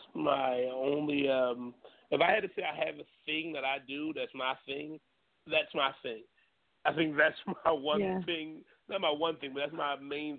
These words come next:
Speaker 1: thing I do the most is I could attach a lot of personal stories to a lot of things 'cause I happen to have a lot of fucking personal stories <laughs> about a lot of things, you know? And, um,
Speaker 2: Yeah.
Speaker 1: this is, this, it's,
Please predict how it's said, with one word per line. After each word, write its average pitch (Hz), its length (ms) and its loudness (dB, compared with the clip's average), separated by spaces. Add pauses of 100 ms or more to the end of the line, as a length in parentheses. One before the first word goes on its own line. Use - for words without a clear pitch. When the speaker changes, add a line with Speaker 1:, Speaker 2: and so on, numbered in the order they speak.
(100)
Speaker 1:
thing 135 180 2
I 131 140 6
do 131 180 -2
the 131 80 -2
most 135 300 -2
is 120 160 -2 (500)
I 139 80 6
could 151 140 0
attach 135 340 2
a 131 40 6
lot 127 180 6
of 123 100 0
personal 135 340 0 (100)
stories 127 500 4 (100)
to 123 120 2
a - 20 6
lot 120 240 8
of 127 140 2
things 123 300 0 (480)
'cause 143 160 4
I 127 60 2
happen 139 240 2
to 127 80 -6
have 131 200 2
a 127 40 -4
lot 123 180 0
of 117 80 -8 (300)
fucking 127 280 -10
personal 139 420 -4
stories 135 440 0
<laughs> 120 60 -8
about 131 200 4 (100)
a - 20 6 (200)
lot 147 100 2
of 135 80 -4 (180)
things, - 300 -6 (420)
you 165 80 0
know? 165 120 2
And, 156 340 4
um, 147 40 6
Speaker 2:
Yeah. 240 260 6 (580)
Speaker 1:
this 202 200 4
is, 196 160 -4 (240)
this, 208 140 -4 (240)
it's, - 380 -4